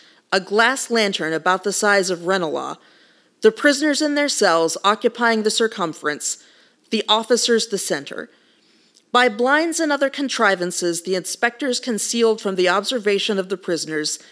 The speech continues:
hence the sentiment of a sort of invisible omnipresence. The whole circuit reviewable with little or, if necessary, without any change of place. So in this big tower, the guards can see into the cells at any point.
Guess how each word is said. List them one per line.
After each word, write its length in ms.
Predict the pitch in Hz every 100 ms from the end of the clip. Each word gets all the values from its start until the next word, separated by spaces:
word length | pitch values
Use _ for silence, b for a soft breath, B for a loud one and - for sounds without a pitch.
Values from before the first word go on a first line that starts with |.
| b b b
hence 460 | - 330 247 - -
the 160 | 208
sentiment 540 | 202 262 254 277 262 -
of 140 | 202
a 60 | 202
sort 360 | - 226 214
of 120 | 196
invisible 600 | 180 175 165 202 220 208
omnipresence. 920 | - 196 175 143 - 98 - 113 - - b b b b b b
The 120 | - 226
whole 260 | 277 311
circuit 440 | 294 - 262 262 208
reviewable 640 | 202 180 226 220 202 220
with 220 | 175 175
little 320 | 196 240 262 262
or, 200 | 185 190
if 140 | 185
necessary, 680 | 196 208 220 202 214 202 196
without 440 | 165 160 196 208 -
any 220 | 185 185
change 380 | 185 180 170 170
of 140 | 160
place. 540 | - 151 - - - b b b b b b b b b b _ _ _ _ _ _
So 260 | - 294 311
in 120 | 285
this 180 | 269 247
big 400 | 180 302 349 -
tower, 400 | 269 240 196 190
the 120 | 185
guards 420 | 185 214 240 226
can 160 | - 208
see 240 | - 233
into 200 | 220 226
the 140 | 202
cells 460 | 196 - 190 170 165
at 100 | 180
any 200 | 185 185
point. 440 | - 165 82 -